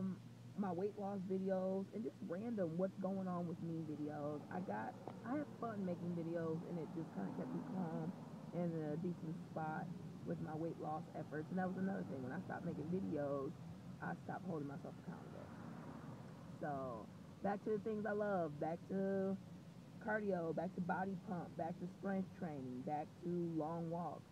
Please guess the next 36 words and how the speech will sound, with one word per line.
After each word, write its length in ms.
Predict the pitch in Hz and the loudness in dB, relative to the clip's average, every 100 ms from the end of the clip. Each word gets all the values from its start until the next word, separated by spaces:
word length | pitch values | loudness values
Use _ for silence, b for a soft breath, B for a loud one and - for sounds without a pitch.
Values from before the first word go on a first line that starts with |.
| - | -4
back 240 | 156 147 151 - | -2 -2 -4 -4
to, 640 | 151 151 147 147 151 147 - - - - - - | 0 2 2 2 2 0 -4 -10 -12 -12 -10 -2
um, 320 | 147 143 147 - - - - - | 2 2 0 -2 -8 -8 -6 -2
healthy 280 | 208 180 175 | 0 2 0
foods, 400 | - 180 175 143 - | 0 4 4 2 0
back 240 | 147 151 - 156 | 0 0 -2 0
to 80 | 160 147 | 0 2
meal 240 | 156 165 - | 0 -2 0
prep, 320 | 139 117 - - - | 0 0 -2 -2 0
back 240 | 135 - 92 92 | 2 0 -2 0
to 480 | 160 143 135 120 - - - - - - - | 2 2 2 0 -2 -6 -6 -6 -6 -6 0
being 260 | 160 165 165 | 2 4 2
a 60 | 160 | -2
support 320 | 139 - 156 147 | -4 -2 -2 -2
to 60 | 151 | -2
others 360 | 156 151 139 - | 0 2 0 0
and 160 | 139 | -2
others 280 | 127 143 147 | -2 0 0
being 200 | 139 127 | 0 -2
a 60 | 131 | -2
support 320 | 160 82 80 | -2 -2 -2
to 60 | 85 | 0
me. 320 | 98 92 - - - - - - | 0 0 -4 -4 -4 -4 -4 -2
So, 380 | 247 220 214 214 - | 2 4 4 2 2
um, 580 | - - 208 - 208 - - - - - | 2 2 2 2 0 0 -2 0 0 0
time 140 | 202 220 | 0 2
to 60 | |
pick 160 | 285 254 | 2 0
up 100 | 247 | 0
the 60 | - | 0
pieces. 420 | 240 214 220 214 - - - - | 0 0 0 -2 -4 -4 -6 -2
That's 200 | 165 170 | -2 0
what 100 | 208 | 2
I'm 100 | 208 | 4
working 240 | 196 190 185 | 4 4 4
on. 400 | 180 185 185 | 4 4 2